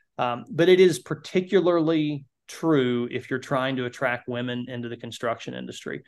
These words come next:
So if I just speak in generalities, um, if you're, if you're growing up, I have a, I have a son and a daughter. Um, if something breaks on our truck, on our tractor, something on the house, uh, just from a societal standpoint,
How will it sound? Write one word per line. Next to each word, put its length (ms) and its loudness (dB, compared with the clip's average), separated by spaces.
So 160 2
if 80 4
I 80 10
just 260 2
speak 280 2
in 120 0
generalities, 960 -2
um, 280 -4
if 180 -8
you're, 220 4
if 140 -6
you're 80 0
growing 320 4
up, 320 0
I 140 2
have 180 2
a, 240 2
I 100 -4
have 120 -2
a 40 -6
son 280 0
and 100 2
a 60 2
daughter. 400 0
Um, 440 -4
if 160 -4
something 420 2
breaks 400 4
on 160 4
our 120 4
truck, 420 2
on 120 -2
our 100 -2
tractor, 440 -2
something 360 -2
on 120 2
the 80 -2
house, 540 -4
uh, 180 -2
just 220 -6
from 160 -2
a 40 0
societal 540 0
standpoint, 640 -4